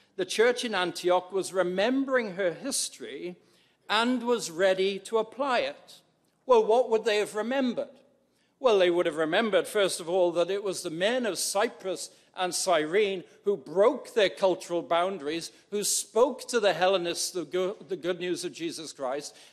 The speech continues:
and through that the church was founded. So it was because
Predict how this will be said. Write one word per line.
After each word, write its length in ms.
and 220
through 320
that 340
the 80
church 400
was 140
founded. 680
So 240
it 180
was 160
because 840